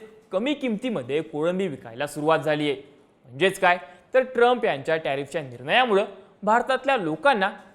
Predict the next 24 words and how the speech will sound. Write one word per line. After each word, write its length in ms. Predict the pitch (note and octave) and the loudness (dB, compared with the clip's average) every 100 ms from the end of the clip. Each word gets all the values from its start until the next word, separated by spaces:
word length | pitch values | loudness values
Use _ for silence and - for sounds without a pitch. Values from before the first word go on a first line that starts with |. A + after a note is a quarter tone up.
| - | -14
स्वस्तामध्ये 720 | - B3+ B3 C#4 C4 E3+ E3 | 2 2 4 2 4 2 0
कोळंबीचा 640 | E3 D#3+ D#3 F3+ E3 D#3+ E3+ | -2 0 2 2 0 -2 -4
आनंद 300 | A#2+ A2+ C#3 | -4 -10 -10
घेता 320 | D3 C#3+ D#3 | -8 -4 -2
येणार 220 | D3+ D3+ | -2 -2
आहे. 380 | C3+ - _ G#3 | -4 -10 _ -2
जर 160 | A3 | 4
आपण 320 | B3 A3+ A#3 A3+ | 4 4 0 -2
पुण्याच्या 420 | G3 E3 D#3 F3+ | -6 -4 0 0
बाजारपेठेतले 800 | D3 B2+ E3+ F3 D3 C3+ B2 D3 | 0 0 0 -2 -6 -10 -6 -4
माशांचे 540 | C#3+ A#2+ B2+ D3+ C#3+ | -4 -8 -8 -10 -8
दर 220 | C3+ D3 B3 | -4 2 2
बघितले, 400 | C4+ A#3 F#3+ A3+ - _ _ | 2 -2 -4 -8 -10 _ _
तर 80 | D4+ | -6
एरवी 460 | G#3 G#3 A#3 A#3 B3 | -4 -2 -2 -2 -4
जी 180 | F#3 A#3+ | -6 -4
कोळंबी 460 | G#3 E3+ C3+ D3 | -2 -2 -2 -4
चारशे 340 | D#3+ D3 C#3 E3 | -2 -2 -4 -10
पन्नास 520 | - C#3 D3 D#3 - | -8 -8 -6 -8 -8
ते 40 | |
पाचशे 340 | E3 C3 - F3 | -8 -8 -8 -8
रुपये 280 | E3+ E3+ E3 | -4 -4 -4
किलोनं 340 | C#3+ C#3+ C#3+ | -6 -8 -8
मिळायची, 500 | B2 C3 G#3+ - F#3 | -6 0 0 0 -8